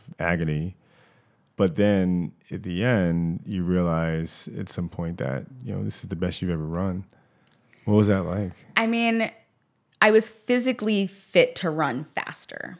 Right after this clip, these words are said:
Speaker 2: So it was still disappointing, um, because
Speaker 1: Spoken like a true runner.
Speaker 2: <laughs>
Speaker 1: No doubt.
Speaker 2: No, but I, I knew that I could break eighteen minutes.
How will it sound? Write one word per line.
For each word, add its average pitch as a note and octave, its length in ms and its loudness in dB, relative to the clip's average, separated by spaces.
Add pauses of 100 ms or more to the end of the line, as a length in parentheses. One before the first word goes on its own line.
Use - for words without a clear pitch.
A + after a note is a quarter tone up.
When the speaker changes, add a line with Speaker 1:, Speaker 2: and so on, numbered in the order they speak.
Speaker 2:
So D#3+ 320 0
it F3+ 120 0
was E3+ 180 -2
still E3 880 2
disappointing, - 880 -8 (840)
um, D3+ 560 0
because D3+ 760 -2 (640)
Speaker 1:
Spoken - 360 -4
like F2 120 0
a E2 60 -4
true G2 260 -4
runner. E2 500 -6
Speaker 2:
<laughs> - 20 -10 (800)
Speaker 1:
No F2+ 140 -2
doubt. F2 440 -4
Speaker 2:
No, A3 180 0
but G#3 140 6
I, B3+ 320 4 (140)
I G3 120 6
knew G3+ 380 0
that F#3+ 220 4
I E3 160 4
could E3+ 220 -4
break D#3+ 260 0
eighteen D#3+ 400 -6
minutes. - 680 -10